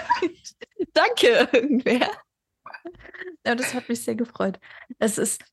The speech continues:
ich habe es tatsächlich heute erst gelesen. Das, die Nachricht kam vor zwei Tagen. Wenn du das hier hörst, ist das jetzt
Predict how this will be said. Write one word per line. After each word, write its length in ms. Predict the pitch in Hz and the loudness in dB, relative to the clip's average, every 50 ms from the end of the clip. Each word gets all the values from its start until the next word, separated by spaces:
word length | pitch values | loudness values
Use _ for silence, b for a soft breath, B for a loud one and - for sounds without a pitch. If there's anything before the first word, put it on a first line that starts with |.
| _ _ | _ _
ich 140 | - 214 - | -4 0 0
habe 120 | 262 262 254 | 0 0 0
es 80 | - | 0
tatsächlich 440 | - 240 220 - 240 233 247 - - | 0 -2 0 0 -2 -2 -2 0 2
heute 200 | 220 233 226 240 | 0 2 2 2
erst 300 | - - 208 202 - - | 2 2 0 0 -2 -2
gelesen. 460 | - 190 185 196 220 254 - 277 262 | -2 -2 0 0 0 0 -2 -2 -2
Das, 140 | 226 208 - _ _ _ _ | -4 -4 -6 _ _ _ _
die 100 | - 202 | -4 0
Nachricht 360 | 190 185 185 202 - 214 - - | 0 0 0 0 -2 -6 -6 -2
kam 220 | - 208 202 208 | 0 2 2 2
vor 160 | - - 185 | 0 -2 -6
zwei 180 | - - - 180 | -4 -4 -6 -4
Tagen. 360 | - 202 175 196 226 247 233 | -2 -2 -2 0 0 0 0
Wenn 140 | 202 185 190 | 0 0 0
du 80 | 190 | 0
das 180 | 180 190 202 - | -2 -2 -4 -2
hier 120 | - 190 | -2 0
hörst, 320 | 202 202 - 349 - - - | 0 0 0 -2 -4 -8 -10
ist 160 | 247 - - | -10 -6 -4
das 120 | 214 208 | -4 -2
jetzt 320 | - 180 175 - - - | -2 -4 -4 -6 -10 -16